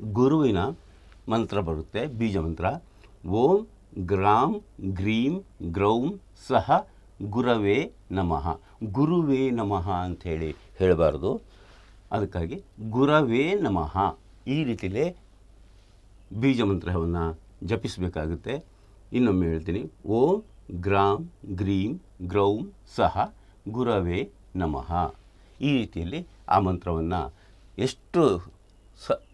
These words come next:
ಸಾಧ್ಯವೋ ಅಷ್ಟು ಸಾ-, ಹೆಚ್ಚು ಸಾರಿ ಹೇಳಿದಷ್ಟು ನಿಮಗೆ ಅನುಕೂಲ ಆಗ್ತಾ ಹೋಗುತ್ತೆ. ಇನ್ನೊಂದು date of ಬರ್ತ್ ಅನ್ನ ನೋಡೋಣ. ಹನ್ನೆರಡು ಐದು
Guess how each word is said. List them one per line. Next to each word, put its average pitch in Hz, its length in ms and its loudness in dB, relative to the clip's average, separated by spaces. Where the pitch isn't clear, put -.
ಸಾಧ್ಯವೋ 123 460 4
ಅಷ್ಟು 92 340 -2
ಸಾ-, 101 320 4
ಹೆಚ್ಚು 101 380 -2
ಸಾರಿ 92 380 -2
ಹೇಳಿದಷ್ಟು 131 720 0
ನಿಮಗೆ 90 440 0
ಅನುಕೂಲ 131 400 2
ಆಗ್ತಾ 90 520 4
ಹೋಗುತ್ತೆ. 73 460 -4
ಇನ್ನೊಂದು 170 520 6
date 104 120 0
of 87 120 4
ಬರ್ತ್ 82 240 -4
ಅನ್ನ 80 120 -2
ನೋಡೋಣ. 73 380 -6
ಹನ್ನೆರಡು 151 640 2
ಐದು 139 480 0